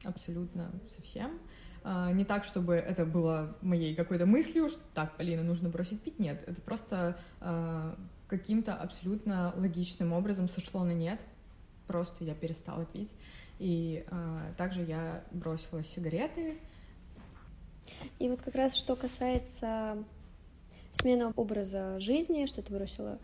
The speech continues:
Speaker 2: курить, хочу затронуть Telegram-канал, в который ты записываешь такие мини-подкасты про здоровое пищевое поведение.
Speaker 1: Мгм.
Speaker 2: Особенно, наверное, это касается праздников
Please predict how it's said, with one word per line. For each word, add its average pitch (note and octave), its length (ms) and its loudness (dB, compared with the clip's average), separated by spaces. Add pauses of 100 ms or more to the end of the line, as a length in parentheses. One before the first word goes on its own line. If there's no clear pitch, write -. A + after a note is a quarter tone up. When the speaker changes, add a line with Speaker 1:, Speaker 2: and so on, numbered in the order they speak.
(320)
Speaker 2:
курить, C4+ 440 4 (680)
хочу D4 680 0 (140)
затронуть B3+ 720 2 (340)
Telegram-канал, A3+ 800 0
в - 100 -14
который A#3 300 -2
ты A3 100 -10
записываешь A#3 840 -4 (380)
такие A3+ 260 -2
мини-подкасты A#3 880 -2 (640)
про B3+ 600 2
здоровое A#3+ 680 0
пищевое A#3+ 380 -2
поведение. G#3 580 -2
Speaker 1:
Мгм. - 720 -12
Speaker 2:
Особенно, A#3+ 300 6
наверное, A#3 300 4
это - 100 -6
касается A3 380 -2
праздников D4+ 540 2